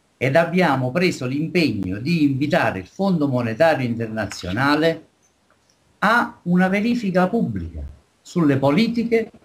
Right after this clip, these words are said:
su base trimestrale. Anzi, avremo una doppia sorveglianza,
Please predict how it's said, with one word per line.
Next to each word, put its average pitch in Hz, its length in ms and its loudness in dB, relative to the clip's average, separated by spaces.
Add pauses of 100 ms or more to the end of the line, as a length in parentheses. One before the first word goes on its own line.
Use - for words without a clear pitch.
(140)
su - 220 -2
base 127 560 0
trimestrale. 90 960 -2 (760)
Anzi, 156 600 0 (1000)
avremo 185 480 2
una 180 220 2
doppia 214 400 0
sorveglianza, 131 880 -6